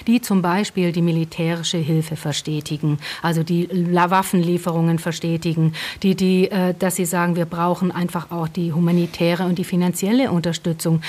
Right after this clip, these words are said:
Der Staatshaushalt der Ukraine kann nicht alleine finanziert werden. Das ist ein riesiges Loch. Und alle Kommunen, alle Bürgermeister, alle möglichen Sachen hängen sozusagen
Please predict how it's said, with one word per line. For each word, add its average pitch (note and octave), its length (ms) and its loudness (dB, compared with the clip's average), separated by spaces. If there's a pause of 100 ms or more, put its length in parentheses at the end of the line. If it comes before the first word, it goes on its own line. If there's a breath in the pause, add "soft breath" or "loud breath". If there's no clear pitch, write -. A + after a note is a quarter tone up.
(180 loud breath)
Der E3 160 0
Staatshaushalt F3+ 840 -2
der E3+ 100 -2
Ukraine F#3 480 -2
kann E3 340 0
nicht - 340 0 (240 loud breath)
alleine F3+ 600 2 (140)
finanziert G3 580 -2
werden. D#3+ 140 2
Das E3 160 -2
ist - 220 -6
ein F3 180 0
riesiges G#3 760 0
Loch. G3+ 380 2 (360 loud breath)
Und F#3 240 2
alle A#3+ 220 2
Kommunen, A3 800 4
alle G3 240 0
Bürgermeister, G#3+ 840 2
alle B3+ 200 0
möglichen A#3+ 520 4
Sachen A3 340 0
hängen A3+ 340 4
sozusagen A3+ 760 0